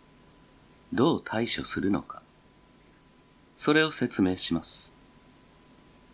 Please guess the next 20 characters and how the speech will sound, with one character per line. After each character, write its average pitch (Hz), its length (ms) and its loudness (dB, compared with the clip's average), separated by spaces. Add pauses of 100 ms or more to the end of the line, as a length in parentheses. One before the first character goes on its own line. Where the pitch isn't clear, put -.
(880)
魂 139 480 4
が 80 120 -2
共 87 260 0
鳴 98 160 2
し、 - 300 -6 (1200)
使 - 200 4
命 185 200 8
を 90 100 4
感 95 240 0
じ - 120 -8
た 104 100 -2
方 113 260 -2
は 82 200 4
保 - 160 -8
存 110 200 -2
し - 120 -6
て - 100 -4
共 101 320 0
有 104 160 2
し - 320 -4